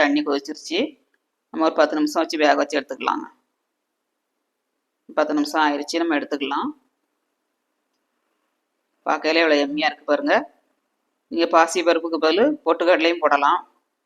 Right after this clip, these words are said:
வேர்க்கடலை போடலாம். பாசி பருப்பு எல்லாத்தோட ரொம்ப நல்லா இருக்குங்க. இப்போ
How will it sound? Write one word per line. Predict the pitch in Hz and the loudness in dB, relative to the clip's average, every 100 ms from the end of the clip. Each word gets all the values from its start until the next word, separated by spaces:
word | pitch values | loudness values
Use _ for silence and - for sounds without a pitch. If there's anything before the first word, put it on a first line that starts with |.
| - | -2
வேர்க்கடலை | 151 165 160 151 143 | 0 2 2 0 0
போடலாம். | 147 143 147 170 - _ _ _ _ _ _ _ _ _ _ _ _ _ _ _ _ _ _ _ _ - | -4 0 -2 -2 -8 _ _ _ _ _ _ _ _ _ _ _ _ _ _ _ _ _ _ _ _ 0
பாசி | 156 165 170 | 0 0 0
பருப்பு | 165 - 170 | 0 2 2
எல்லாத்தோட | 151 151 160 156 | 2 2 2 0
ரொம்ப | 147 151 | 0 0
நல்லா | 143 143 | 0 -2
இருக்குங்க. | 139 139 - _ _ _ _ _ _ _ _ _ _ _ _ _ _ _ _ _ _ _ _ _ _ _ _ _ _ _ _ _ | -4 -14 -16 _ _ _ _ _ _ _ _ _ _ _ _ _ _ _ _ _ _ _ _ _ _ _ _ _ _ _ _ _
இப்போ | - | -8